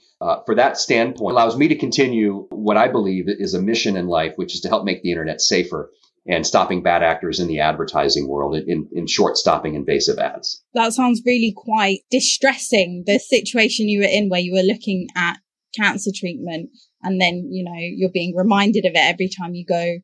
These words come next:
Speaker 2: from website to website. Have you heard a lot of your, uh, users at Boltiv, have they have,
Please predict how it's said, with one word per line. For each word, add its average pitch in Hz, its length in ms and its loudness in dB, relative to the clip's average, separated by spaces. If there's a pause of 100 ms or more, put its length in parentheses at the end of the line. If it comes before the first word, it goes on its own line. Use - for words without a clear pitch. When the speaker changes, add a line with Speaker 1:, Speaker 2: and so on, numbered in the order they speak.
(380)
Speaker 2:
from 190 180 0
website 175 600 -2 (240)
to 208 100 -6
website. 185 560 0
Have 208 160 0
you 208 160 0
heard 202 320 4 (120)
a 240 100 2
lot 233 220 4
of 220 100 0
your, 220 460 2
uh, 196 240 2
users 196 640 0
at 180 160 -6
Boltiv, 202 460 0
have 185 140 -6
they 180 320 0 (140)
have, 185 220 -2